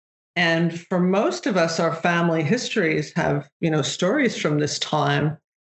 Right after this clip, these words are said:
And to honor that by remembering, um, by contemplating this time, I think, I think does have value. And we can do that through a variety of different ways. Storytelling is a wonderful way. But even, yeah, honoring those objects instead of saying, "Oh, I'm just gonna take it down to the junk shop or throw them out.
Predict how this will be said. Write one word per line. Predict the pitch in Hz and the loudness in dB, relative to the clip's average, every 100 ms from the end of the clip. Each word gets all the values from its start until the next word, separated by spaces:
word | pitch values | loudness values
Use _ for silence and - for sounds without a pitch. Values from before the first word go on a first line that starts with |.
| _ _ _ | _ _ _
And | 185 180 | 0 2
to | 180 190 | 2 0
honor | 185 180 202 202 | 2 2 4 2
that | 170 156 160 | 2 0 0
by | 156 151 | 0 2
remembering, | 151 160 160 175 180 156 156 165 180 208 - _ _ | 2 0 0 2 2 2 0 0 0 0 -4 _ _
um, | 156 151 151 151 156 | -2 0 2 2 2
by | 156 | 2
contemplating | 151 - 170 180 170 151 147 | 0 -2 0 0 0 0 0
this | 147 147 | 0 -2
time, | - 147 143 151 | -2 0 0 0
I | 175 | 0
think, | 170 240 - _ _ | 2 0 -4 _ _
I | 180 | -2
think | 196 185 | 0 0
does | 175 175 | 0 0
have | - 165 | 0 0
value. | 160 156 151 143 139 139 | 0 0 2 2 0 -2
And | 160 156 156 | -2 0 2
we | 170 | 2
can | 175 170 | 2 0
do | 160 156 | 2 0
that | 151 151 151 - _ _ - | 0 -2 -4 -14 _ _ -4
through | 170 156 | -2 0
a | |
variety | 156 160 156 165 165 | 0 2 2 2 0
of | 156 | 0
different | 151 151 | -2 -2
ways. | 143 147 147 | 0 0 -2
Storytelling | - - 160 165 170 160 160 | -4 -2 0 0 0 0 0
is | 151 | 0
a | |
wonderful | 151 151 147 - 151 | 2 2 0 -2 0
way. | 147 147 | 2 2
But | 147 - - - _ | 0 -2 -8 -20 _
even, | 254 269 | 0 2
yeah, | 233 190 | 2 2
honoring | 190 208 214 202 | 2 2 4 2
those | 180 165 | 2 2
objects | 160 175 160 - - | 2 2 0 -2 -4
instead | 151 165 - 165 | -2 0 0 0
of | 156 | 0
saying, | - 160 156 | 0 2 2
"Oh, | |
I'm | 156 151 | 0 0
just | 156 | -2
gonna | 175 156 | -2 -2
take | 170 156 | -2 0
it | |
down | 151 151 | 0 0
to | 147 | 0
the | 147 | 0
junk | 143 143 | 0 -2
shop | 143 156 143 | -2 0 0
or | 147 | -2
throw | 147 156 | -2 0
them | 143 143 | 2 2
out. | 143 143 143 | 2 0 -4